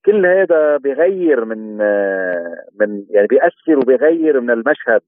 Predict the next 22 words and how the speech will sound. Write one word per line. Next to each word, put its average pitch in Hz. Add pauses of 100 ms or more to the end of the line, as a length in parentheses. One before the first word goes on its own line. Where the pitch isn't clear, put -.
العالمي 117
و-، 143
و-، 160
وبشكل 156
طبيعي 151 (320)
من 131
المشهد 147
الداخلي 131
ال-، 101 (480)
اللبناني، 117
لأنه 151
بنتأثر 165
نحن 120 (140)
كثير 147
باللي، 107
آه، 98
بيحصل 98
إن 113
كان 131
بالعالم 151
وبالأخص 156
بالمنطقة. 113